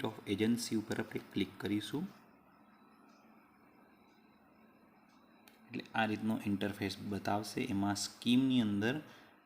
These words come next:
પ્રાથમિક શાળાઓ માટે આપણે જી જે ટુ ઝીરો નાઇન ગુજરાત સમગ્ર શિક્ષા ઈ ડી એન આપણે ટિક કરીશું. ત્યાર પછી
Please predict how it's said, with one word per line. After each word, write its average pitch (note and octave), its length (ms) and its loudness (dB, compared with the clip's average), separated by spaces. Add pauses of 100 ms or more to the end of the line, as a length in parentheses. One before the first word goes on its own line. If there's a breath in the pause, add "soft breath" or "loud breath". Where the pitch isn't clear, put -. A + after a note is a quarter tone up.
પ્રાથમિક A#2 480 2
શાળાઓ G2 500 4
માટે F#2+ 340 0
આપણે G#2 340 -2 (500 loud breath)
જી A2 140 0
જે A#2 160 4
ટુ A#2+ 240 4
ઝીરો G2 280 2
નાઇન G#2+ 340 2
ગુજરાત G2 400 2
સમગ્ર G#2 380 0
શિક્ષા - 640 0 (180)
ઈ G2+ 60 2
ડી G2+ 140 2
એન G#2+ 160 2
આપણે G#2+ 240 0
ટિક - 240 -6
કરીશું. A#2+ 480 0 (1400 loud breath)
ત્યાર A2 260 0
પછી A#2 400 2